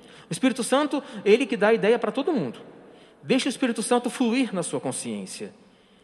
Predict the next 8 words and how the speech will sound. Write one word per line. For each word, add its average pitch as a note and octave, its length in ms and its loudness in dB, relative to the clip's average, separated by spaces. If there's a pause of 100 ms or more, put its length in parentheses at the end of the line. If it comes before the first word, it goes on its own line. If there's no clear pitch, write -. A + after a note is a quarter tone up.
(240)
Essa, C3 480 -2 (360)
essa D3+ 200 -4
metodologia A3 800 2
de F#3 100 -2
dar E3+ 260 -2
essa F3 180 -6
catequese, A#2+ 760 -4
né, D#3 220 -4